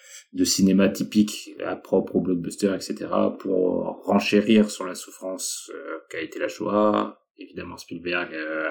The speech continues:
avec la liste de Schindler, euh, Polanski avec Le Pianiste, et il y a à la fois l'école de dire, euh, c'est impossible, il ne faut pas le faire, et c'est même indécent, voire amoral de le faire,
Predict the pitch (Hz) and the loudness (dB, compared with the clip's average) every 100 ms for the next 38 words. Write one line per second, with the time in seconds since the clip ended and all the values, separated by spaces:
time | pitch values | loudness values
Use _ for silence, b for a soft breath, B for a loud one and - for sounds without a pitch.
0 | 80 82 78 80 78 80 85 85 101 104 | -8 -12 -12 -10 -8 -8 -6 -2 2 4
1 | 104 104 - 85 85 80 80 80 78 - | 2 0 -8 -8 -8 -6 -8 -12 -14 -12
2 | - - - - - - 175 - 98 101 | -10 -8 -4 -4 -6 -12 -6 2 2 2
3 | - - _ _ _ 104 98 95 98 95 | -2 -16 _ _ _ 4 6 4 2 2
4 | 101 98 - 113 110 104 104 107 107 - | 2 0 2 6 8 8 6 6 6 4
5 | 90 87 101 104 90 87 85 85 b b | -6 0 4 4 4 -2 -2 -6 b b
6 | _ _ _ - 107 92 104 104 120 107 | _ _ _ 0 2 4 2 4 6 8
7 | 98 - - - 104 - - - 107 95 | 6 0 -4 0 0 0 -4 4 4 4
8 | - 92 90 101 98 98 107 104 98 - | -2 -4 0 2 4 4 4 2 2 -4
9 | _ - 92 - 98 101 92 101 98 90 | _ -2 -2 2 4 6 6 4 4 2
10 | - 82 - - 135 143 - | -4 -10 -2 4 4 2 -8